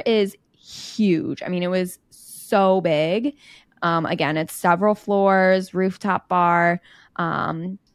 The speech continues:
but it was really fun, fun when we went to New Year's Eve. So, yeah, if you're looking for maybe, it's probably less crowded, um,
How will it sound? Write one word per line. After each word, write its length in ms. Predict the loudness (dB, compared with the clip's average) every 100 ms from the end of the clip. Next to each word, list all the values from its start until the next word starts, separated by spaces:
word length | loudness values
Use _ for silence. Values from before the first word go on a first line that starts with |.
| _ -2
but 220 | -2 0
it 80 | 0
was 200 | -2 -2
really 280 | -2 0 0
fun, 260 | -4 -12 -12 -4
fun 220 | -2 -2
when 120 | -4
we 120 | -4
went 180 | -4 -6
to 100 | -8
New 100 | -6
Year's 300 | -4 -6 -6
Eve. 300 | -4 -4 -6
So, 480 | -4 -2 0 0 -2 -6
yeah, 220 | -4 -4
if 120 | -4
you're 120 | -4 -4
looking 360 | -4 -4 -4
for 120 | -2
maybe, 400 | -2 -2 0 0
it's 200 | -2 -6
probably 540 | -12 -6 -4 -2 0 0
less 340 | 0 -2 -4
crowded, 680 | -10 -4 -2 0 0 0 -2 _ -20 _ _
um, 720 | -4 -2 -2 -2 -4 -6 -8